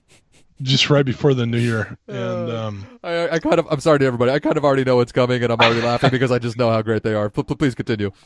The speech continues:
Speaker 1: So I'm, I'm mid transaction with a guy and, uh, another guy that I had just seen, you know, just completely walks in between us.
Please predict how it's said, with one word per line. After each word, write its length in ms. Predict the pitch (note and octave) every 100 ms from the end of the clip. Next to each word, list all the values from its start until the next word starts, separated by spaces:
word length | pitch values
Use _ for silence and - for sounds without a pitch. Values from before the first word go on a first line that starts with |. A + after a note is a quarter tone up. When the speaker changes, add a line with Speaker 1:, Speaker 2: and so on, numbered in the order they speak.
| -
Speaker 1:
So 220 | - E3+
I'm, 260 | F3 F3+ -
I'm 300 | D#3+ E3+ D3+
mid 280 | D#3+ C#3
transaction 680 | - D#3 C3+ A#2+ C3 - C3
with 100 | B2
a 60 | A#2
guy 420 | A#2+ A#2 A#2+ A2 - _
and, 340 | C3+ A#2 A2+ A2+
uh, 200 | A2 A2
another 340 | B2 C3+ D3
guy 380 | A#2+ A#2+ A2+ A2 - - _ - - - -
that 140 | A#2+
I 120 | A#2+
had 100 | A#2+
just 240 | A2+ A#2 -
seen, 400 | B2+ A#2 A2 -
you 260 | - B2+ A#2
know, 100 | A#2+
just 200 | B2+ A#2 _ -
completely 420 | B2+ - C3+ C3+
walks 300 | B2+ B2 -
in 60 | A#2+
between 340 | A#2 B2 A#2
us. 340 | A2+ A2 -